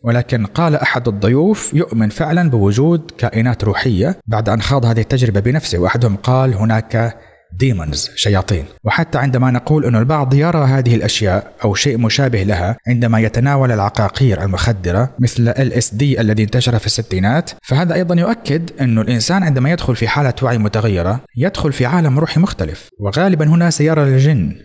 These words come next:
سواء كانوا مؤمنين أو شياطين أو أي شيء آخر. وبعض من تحدثوا إلي عن تجربتهم عندما كانوا يتعاطون مخدرات قبل توبتهم أكدوا لي رأوا عالم الجن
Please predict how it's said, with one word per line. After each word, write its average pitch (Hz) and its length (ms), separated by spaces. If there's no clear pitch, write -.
سواء 117 280
كانوا 120 300
مؤمنين 110 600
أو 92 200
شياطين 113 560
أو 117 160
أي 127 80
شيء 135 240
آخر. 123 500
وبعض 135 400
من 117 160
تحدثوا 135 480
إلي 123 220
عن 101 200
تجربتهم 120 680
عندما 104 240
كانوا 110 280
يتعاطون 104 460
مخدرات 95 460
قبل 113 280
توبتهم 107 640
أكدوا 110 400
لي 139 180
رأوا 117 340
عالم 131 300
الجن 104 440